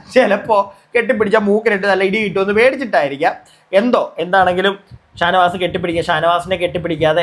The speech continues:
ഇറങ്ങി പോകുന്നുണ്ട്. പക്ഷേ റിയാസ് ഇറങ്ങി പോകുമ്പം ഷാനവാസ് ടാറ്റ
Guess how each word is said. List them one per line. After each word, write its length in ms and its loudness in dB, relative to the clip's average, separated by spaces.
ഇറങ്ങി 260 -2
പോകുന്നുണ്ട്. 400 -6
പക്ഷേ 180 -4
റിയാസ് 300 0
ഇറങ്ങി 220 -6
പോകുമ്പം 280 -4
ഷാനവാസ് 520 0
ടാറ്റ 220 -2